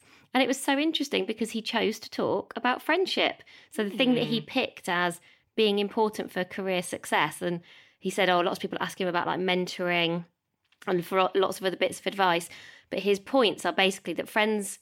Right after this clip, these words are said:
Speaker 1: real friends, will tell you what you need to hear. And also you can end up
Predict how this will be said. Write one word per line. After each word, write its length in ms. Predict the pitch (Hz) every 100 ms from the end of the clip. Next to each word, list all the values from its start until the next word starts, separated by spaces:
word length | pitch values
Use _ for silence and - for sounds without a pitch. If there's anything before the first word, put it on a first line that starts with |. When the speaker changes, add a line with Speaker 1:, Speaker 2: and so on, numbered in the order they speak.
| -
Speaker 1:
real 340 | 196 240 214
friends, 600 | 202 190 131 165 175 - _ - - -
will 80 | -
tell 200 | - 226
you 180 | 214
what 140 | 208 -
you 100 | 202
need 220 | 196 190
to 80 | 190
hear. 380 | 190 175 156 170 - _ _ 190
And 120 | 196
also 340 | 190 185 180 - -
you 240 | 180 202
can 160 | 196 190
end 220 | 180 180
up 160 | 175